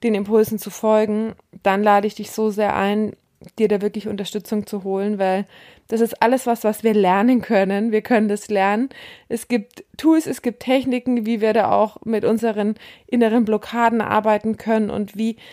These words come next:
das so viel schneller und leichter geht, dass du dir wirklich deine, deine Träume, ähm, ja, realisierst, dein Traumleben erschaffst. Und wenn du mehr darüber wissen möchtest und sagst, „Hey, ich bin jetzt echt bereit, meine blinden Flecken aufzudecken und die Steps zu gehen“,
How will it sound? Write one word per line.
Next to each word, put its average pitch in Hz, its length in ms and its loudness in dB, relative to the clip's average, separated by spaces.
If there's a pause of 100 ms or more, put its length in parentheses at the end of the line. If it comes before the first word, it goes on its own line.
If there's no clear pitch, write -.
(160)
das - 200 -8
so 262 80 2
viel 240 160 -2
schneller 214 440 2
und 202 120 -2
leichter 202 400 0
geht, 214 280 -2
dass 208 200 -4
du 220 140 -4
dir 202 180 0
wirklich 208 320 -6
deine, 196 460 -4
deine 196 340 -4
Träume, 196 480 -2 (480)
ähm, 185 420 -2 (640)
ja, 196 200 4
realisierst, 214 920 2
dein 208 140 0
Traumleben 208 600 -4
erschaffst. - 580 -12 (500)
Und 208 340 -4
wenn 208 180 0
du 214 60 0
mehr 214 180 2
darüber 226 400 2
wissen 226 240 0
möchtest 214 600 -6 (420)
und 196 340 -2
sagst, 190 360 -4
„Hey, 220 180 2
ich 202 160 -2
bin 220 120 -2
jetzt 220 220 0
echt 233 180 0
bereit, 196 400 2
meine 190 240 -4
blinden 254 380 -2
Flecken 196 300 -8
aufzudecken 196 640 -6
und 190 100 -8
die 196 60 -16
Steps - 460 -8
zu 208 120 -10
gehen“, 196 420 -6